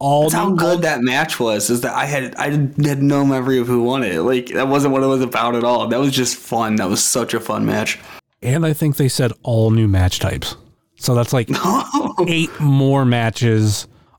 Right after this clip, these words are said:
Speaker 1: on top of the eight that were on that wheel.
Speaker 2: Listen, John Thorne, put a cock cutter match on it. <laughs>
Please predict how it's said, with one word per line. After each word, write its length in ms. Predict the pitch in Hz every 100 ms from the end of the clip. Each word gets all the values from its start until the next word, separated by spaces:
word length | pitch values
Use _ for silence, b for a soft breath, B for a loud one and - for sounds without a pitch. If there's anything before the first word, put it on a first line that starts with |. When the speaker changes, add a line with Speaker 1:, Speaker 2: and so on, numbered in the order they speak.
| _
Speaker 1:
on 200 | 123 113
top 300 | 110 110 107
of 240 | 110 98 104
the 100 | - -
eight 280 | 123 110
that 100 | 110
were 140 | 104 101
on 140 | 101
that 180 | 95 92
wheel. 320 | 98 73 71 - - _ _ -
Speaker 2:
Listen, 200 | - 123
John 240 | 127 127
Thorne, 440 | 123 127 127 120 - _ _ _ - -
put 100 | 135
a 40 |
cock 260 | 131 127 131
cutter 240 | 147 127
match 240 | 131 131 127
on 160 | 127 120
it. 220 | -
<laughs> 60 | 160